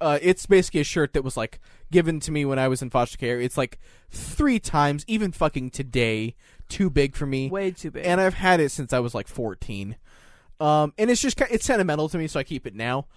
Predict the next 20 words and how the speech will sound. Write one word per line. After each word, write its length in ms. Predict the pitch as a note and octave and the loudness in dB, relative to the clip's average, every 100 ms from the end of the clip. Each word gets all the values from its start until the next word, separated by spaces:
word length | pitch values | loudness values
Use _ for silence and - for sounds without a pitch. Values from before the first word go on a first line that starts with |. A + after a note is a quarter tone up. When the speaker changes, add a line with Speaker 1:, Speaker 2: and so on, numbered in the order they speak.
| _ - | _ -4
Speaker 1:
But, 200 | D#3+ D#3+ | 4 6
uh, 200 | D3+ C#3+ C#3+ | 6 4 2
I 140 | F3+ | 2
was, 160 | A3 G3+ D#3+ | 2 0 0
I 60 | |
think 140 | G#3+ D#4+ | 0 2
I 20 | |
was 80 | E3+ | 0
wearing 280 | C#3 B2+ B2 | 0 -2 -2
that, 260 | C3 D3 - - | -2 -2 -6 -16
and, 580 | B2+ C#3+ C#3+ C#3 C3+ C3 | -6 -2 0 0 0 2
uh, 200 | C3 B2 | 4 2
I 40 | |
had 200 | B2+ D3 | 0 -2
my 160 | C3 C3 | 0 0
longboard, 1040 | B2 C3 C3+ C3+ C3+ B2+ B2 B2 A#2+ C#2+ B2 | 0 0 0 0 -2 0 0 0 -4 -10 -10
just 220 | B2+ - | -8 -4
music 400 | C3 C3+ C3 C3 | 0 0 -2 -2
fucking 340 | C#3 C3 C3 | -2 -2 -4
blaring, 460 | A#2+ B2+ A#2+ B2 | -4 -4 -2 -4